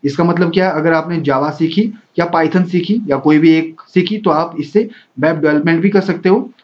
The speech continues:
और game development भी कर सकते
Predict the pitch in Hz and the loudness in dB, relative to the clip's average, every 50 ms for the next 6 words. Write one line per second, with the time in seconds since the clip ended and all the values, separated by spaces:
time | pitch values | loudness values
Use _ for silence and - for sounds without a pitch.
0 | _ - 160 175 220 240 247 - - _ _ - 143 139 156 170 175 190 196 196 | _ 0 0 0 0 0 -4 -10 -18 _ _ -12 -4 0 0 2 2 4 2 2
1 | 175 170 156 147 139 139 143 139 135 127 117 127 147 196 220 208 - - _ _ | 2 2 0 0 -2 -2 -2 -2 0 0 0 2 2 2 0 -2 -6 -14 _ _
2 | _ _ _ _ - 151 143 180 226 - - _ _ _ _ - - 120 - - | _ _ _ _ -2 0 0 -2 -4 -8 -14 _ _ _ _ -8 -8 -6 -6 -6
3 | _ - 143 - | _ -4 -2 -2